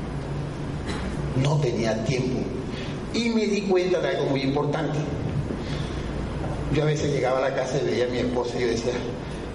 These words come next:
"Quiero dormir". Terrible. Yo llegaba como trapito. ¿Por qué? Porque obviamente yo sentía que era una carrera,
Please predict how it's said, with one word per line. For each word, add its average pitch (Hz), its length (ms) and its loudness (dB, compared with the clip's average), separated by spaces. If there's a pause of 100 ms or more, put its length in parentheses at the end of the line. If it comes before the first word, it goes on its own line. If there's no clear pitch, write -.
"Quiero 143 280 2
dormir". 104 420 2 (3250)
Terrible. 104 380 2 (840)
Yo 143 100 4
llegaba 165 440 2
como 180 160 2
trapito. 196 500 2 (1800)
¿Por 214 220 4
qué? 208 420 2 (720)
Porque 202 300 4
obviamente 202 800 2
yo 170 100 4
sentía 180 460 2
que 175 160 2
era 165 100 2
una 165 180 2
carrera, 165 480 2